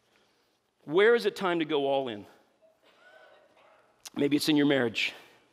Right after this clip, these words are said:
Maybe the thrill isn't what it once was. And you find yourself tempted to escape or give up or see what else might be out there.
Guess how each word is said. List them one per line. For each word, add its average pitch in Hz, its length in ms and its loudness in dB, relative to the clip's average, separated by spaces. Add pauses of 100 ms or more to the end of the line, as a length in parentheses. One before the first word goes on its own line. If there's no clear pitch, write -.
(880)
Maybe 160 160 0
the 165 60 0
thrill 214 380 2
isn't 180 260 0
what 170 120 2
it 170 80 0
once 170 280 -4
was. 110 400 -10 (1200)
And 147 100 -2
you 185 80 -2
find 202 220 4
yourself 190 360 -2
tempted 196 360 -4
to 156 80 -2
escape 226 640 0 (300)
or 127 140 -4
give 143 280 -2
up 214 360 4 (240)
or 202 60 -8
see 349 200 -2
what 285 120 4
else 262 200 0
might 202 200 -6
be 151 120 -6
out 104 180 -10
there. - 180 -20